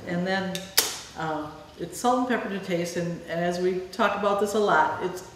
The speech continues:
kind of hard to, uh, figure out before you taste it, but I'm gonna start out with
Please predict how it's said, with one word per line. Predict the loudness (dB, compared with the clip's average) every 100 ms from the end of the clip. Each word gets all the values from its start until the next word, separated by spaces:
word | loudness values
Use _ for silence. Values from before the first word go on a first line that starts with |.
| -6
kind | -2 0
of |
hard | 4 4 4
to, | 0 0 0 -2 -10 -16 -20 -20 -14
uh, | -8 -6 -6
figure | -4 0 4
out | 4 4 2
before | 0 0
you | 2 0
taste | 2 2 2 0
it, | 0
but | 0 0 -2 -10 -8 -4
I'm | -2
gonna | -2
start | 0 2 4
out | 4 4 2
with | 0